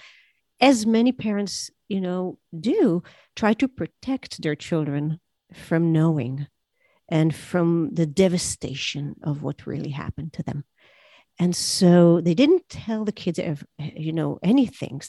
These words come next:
sometimes. And the children carried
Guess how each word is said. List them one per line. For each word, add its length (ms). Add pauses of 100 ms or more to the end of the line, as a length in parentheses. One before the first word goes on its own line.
sometimes. 640 (440)
And 160
the 60
children 640
carried 800